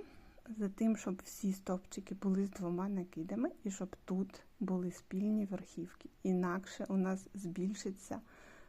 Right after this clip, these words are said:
сильно збільшиться, в півтора рази, а, кількість петель. Якщо не робити спільні верхівки, а просто в'язати стовпчики.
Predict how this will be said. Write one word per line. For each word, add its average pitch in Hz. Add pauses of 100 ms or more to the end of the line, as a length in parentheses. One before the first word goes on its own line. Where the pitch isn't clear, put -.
сильно 180
збільшиться, 220
в 349 (520)
півтора 190
рази, 190 (1080)
а, 196 (260)
кількість 214
петель. 185 (1300)
Якщо 190 (120)
не 190
робити 180
спільні 294
верхівки, 196
а 190
просто 196
в'язати 185
стовпчики. -